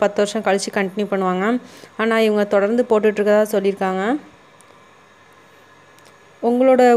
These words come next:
ஊரையும் பேரையும் இதே மாதிரி பேப்பர்ல paste பண்ணி அனுப்புங்க. இவ்வளோ கிளியரா அனுப்பியிருக்காங்க பாருங்க. இதே மாதிரி அனுப்புங்க, எல்லாருக்கும் உபயோகமா இருக்கும். சத்யபாமா பல்லாவரம்,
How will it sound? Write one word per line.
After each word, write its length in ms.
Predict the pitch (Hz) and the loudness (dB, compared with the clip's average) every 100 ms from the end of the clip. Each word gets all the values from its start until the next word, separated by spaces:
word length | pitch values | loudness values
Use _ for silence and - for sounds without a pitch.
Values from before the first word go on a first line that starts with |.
| 240 | 6
ஊரையும் 340 | 254 254 247 220 | 4 4 4 2
பேரையும் 280 | 220 233 214 | 4 2 2
இதே 120 | 208 208 | 0 0
மாதிரி 180 | 208 220 214 | 0 0 0
பேப்பர்ல 400 | 214 226 220 208 202 | 2 0 0 0 0
paste 240 | 202 208 | -2 -2
பண்ணி 140 | 214 208 190 | -4 -2 -2
அனுப்புங்க. 340 | 196 196 185 190 226 - - _ _ _ _ _ _ - _ - _ _ _ - 226 | -4 -4 -2 -4 -6 -12 -20 _ _ _ _ _ _ -20 _ -20 _ _ _ -20 -8
இவ்வளோ 160 | 208 202 | -6 -4
கிளியரா 240 | 214 208 208 | -2 -2 -2
அனுப்பியிருக்காங்க 500 | 202 196 190 202 196 185 | -4 -6 -6 -6 -8 -4
பாருங்க. 240 | 180 180 208 240 - | -4 -4 -8 -10 -10
இதே 100 | 214 202 | -6 -4
மாதிரி 180 | 196 196 | -2 -2
அனுப்புங்க, 320 | 180 185 190 196 185 | -4 -6 -6 -4 -2
எல்லாருக்கும் 400 | 180 185 202 208 208 - - - _ _ - | -2 -2 -8 -10 -12 -20 -20 -20 _ _ -12
உபயோகமா 440 | 202 202 202 196 202 190 | -2 2 2 0 -2 -4
இருக்கும். 340 | 180 190 202 233 - _ _ _ _ _ _ _ _ _ - - _ _ _ _ - | -6 -8 -8 -10 -16 _ _ _ _ _ _ _ _ _ -20 -20 _ _ _ _ -14
சத்யபாமா 680 | 240 233 240 226 202 202 202 220 254 - - - _ _ _ _ _ _ - _ _ - | -10 -6 -2 0 0 -2 -2 -2 -6 -12 -20 -20 _ _ _ _ _ _ -20 _ _ -6
பல்லாவரம், 600 | 202 202 208 196 190 233 | -2 0 0 0 -2 -4